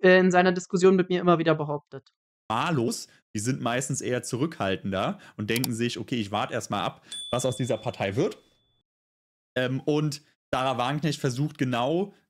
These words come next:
Speaker 2: da zu intervenieren und zu gucken, dass eben die Schwurbler dann nicht direkt die besten Posten besetzen und man die dann nicht mehr los wird.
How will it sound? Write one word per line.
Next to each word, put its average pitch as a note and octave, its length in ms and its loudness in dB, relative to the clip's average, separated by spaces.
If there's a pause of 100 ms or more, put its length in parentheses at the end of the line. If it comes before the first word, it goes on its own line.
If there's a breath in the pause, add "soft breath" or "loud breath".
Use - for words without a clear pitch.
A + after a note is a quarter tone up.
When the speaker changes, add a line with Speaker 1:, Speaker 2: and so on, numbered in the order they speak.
(120)
Speaker 2:
da E3+ 520 -2 (420)
zu - 160 -2
intervenieren D#3 840 0
und D3+ 100 -2
zu C3+ 100 -8
gucken, C#3+ 320 -4
dass B2 200 -2
eben A#2 420 -4
die A#2 220 -6
Schwurbler C3 520 -2
dann A#2+ 280 -4
nicht - 420 -8
direkt A#2+ 320 -2
die A#2+ 80 -6
besten A#2 460 -4
Posten C#3 360 -6
besetzen A#2 600 -4
und A2+ 280 -6
man A2 180 -4
die A2+ 80 -6
dann G#2+ 120 -2
nicht A2 180 -8
mehr G#2+ 80 -6
los G#2 300 -6
wird. F#2 220 -10